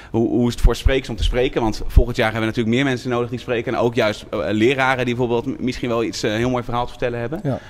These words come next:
Speaker 1: Nou, en ik denk dat we daar echt wel iets vandaan kunnen halen. Van, nou, hoe voelt het nou om hier te zijn?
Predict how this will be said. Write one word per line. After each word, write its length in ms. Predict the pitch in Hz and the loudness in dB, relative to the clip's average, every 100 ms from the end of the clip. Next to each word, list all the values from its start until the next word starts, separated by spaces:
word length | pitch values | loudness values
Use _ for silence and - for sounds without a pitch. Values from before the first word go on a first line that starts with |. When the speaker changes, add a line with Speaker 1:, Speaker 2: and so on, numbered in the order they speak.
| - | -2
Speaker 1:
Nou, 120 | 131 | 0
en 40 | 110 | 2
ik 60 | 113 | 2
denk 120 | 131 | 2
dat 100 | 127 | 0
we 60 | |
daar 100 | 120 | 0
echt 140 | 113 - | -2 -2
wel 140 | 123 | -2
iets 240 | 120 - - - - | -2 -6 -14 -20 -20
vandaan 320 | - 117 123 143 | -6 -2 -2 -2
kunnen 180 | 120 | -4
halen. 240 | 98 95 98 | -2 -4 -2
Van, 80 | 120 | 0
nou, 140 | 117 | 2
hoe 100 | 139 | 2
voelt 240 | - 165 | 0 -2
het 100 | 156 | 0
nou 140 | 127 117 | 0 0
om 60 | |
hier 160 | 120 113 | 0 -2
te 80 | 107 | -2
zijn? 280 | 110 143 | -4 -4